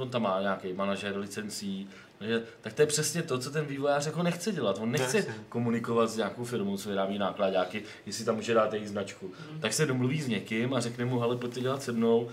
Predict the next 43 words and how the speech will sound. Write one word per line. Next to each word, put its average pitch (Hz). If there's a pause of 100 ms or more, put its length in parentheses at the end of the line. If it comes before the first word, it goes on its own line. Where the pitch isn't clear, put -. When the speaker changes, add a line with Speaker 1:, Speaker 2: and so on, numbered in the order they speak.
Speaker 2:
Hmm. 131
Speaker 1:
a, 117
a 120
pomůžeš 123
mi 127
s 127
tímhle 120
tím. 104
Ty 113
budeš 120
komunikovat, 113
vole, 113 (260)
s 104
lidma 113 (380)
na -
fórech, 127
ty 123
Speaker 2:
Hmm. 113
Speaker 1:
budeš 117
dělat 117
P 101
R, 113
prostě, 113
protože 117
mě 113
to 139
nebaví.“ 104 (320)
Tak 202 (300)
to -
jakoby 131
není 127
o 190
tom, 160
že, 127 (640)
eh, 101 (540)
ty 120
lidi 117
se 117
k -
tomu 123 (180)
nějakým 110
způsobem 120
při-, 120